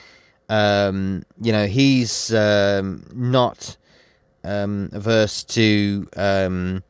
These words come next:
um, uh, a fight, um, and he also comes up against Tommy, um, at some points during the series,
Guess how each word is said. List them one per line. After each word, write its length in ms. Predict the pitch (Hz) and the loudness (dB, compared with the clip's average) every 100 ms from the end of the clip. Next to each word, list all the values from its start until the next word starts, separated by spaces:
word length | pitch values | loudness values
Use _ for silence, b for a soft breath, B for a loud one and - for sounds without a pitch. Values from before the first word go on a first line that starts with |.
| b b b b b b _ _ _ - | b b b b b b _ _ _ -8
um, 600 | 87 92 80 69 65 65 _ _ _ - _ - - - - _ _ _ - | -4 -2 -4 -8 -12 -14 _ _ _ -20 _ -20 -20 -20 -20 _ _ _ -6
uh, 200 | 101 - | -4 -4
a 60 | |
fight, 680 | 92 - 135 151 - - - - 120 | 0 4 4 2 -4 -12 -14 -14 -4
um, 580 | 113 110 110 110 107 - | 0 2 2 0 -4 -4
and 480 | 113 113 113 113 - | -2 -2 -2 -6 -8
he 260 | 110 156 | -2 2
also 420 | 165 170 - 156 | 4 4 4 2
comes 340 | 143 156 147 135 | 2 0 -2 -2
up 160 | 135 | -4
against 440 | 120 127 123 - - | -2 -2 -2 -8 -6
Tommy, 480 | 123 127 117 107 - | -4 -2 -4 -6 -8
um, 360 | 90 101 95 | -6 -6 -8
at 140 | 76 - | -14 -10
some 220 | 120 110 | -8 -6
points 400 | - 107 69 - | -4 -6 -6 -12
during 300 | - 101 98 | -4 -4 -4
the 60 | |
series, 580 | 95 - 110 107 107 - | -4 2 4 4 2 -4